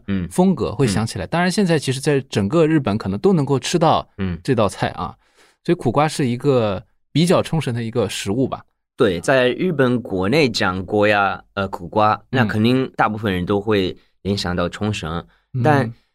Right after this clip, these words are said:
Speaker 2: 其中很多东西也是从中国传到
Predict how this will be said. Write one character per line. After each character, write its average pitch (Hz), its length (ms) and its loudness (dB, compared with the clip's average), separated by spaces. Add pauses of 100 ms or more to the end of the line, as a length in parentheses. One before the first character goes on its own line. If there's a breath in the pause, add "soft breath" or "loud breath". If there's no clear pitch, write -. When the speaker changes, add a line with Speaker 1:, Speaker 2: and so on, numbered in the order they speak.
Speaker 2:
其 113 160 0
中 127 180 2
很 95 220 -4
多 107 140 2
东 113 160 2
西 - 160 -2
也 76 120 -10
是 107 140 -6
从 90 260 -6
中 120 200 2
国 92 240 2
传 80 260 -8
到 92 420 0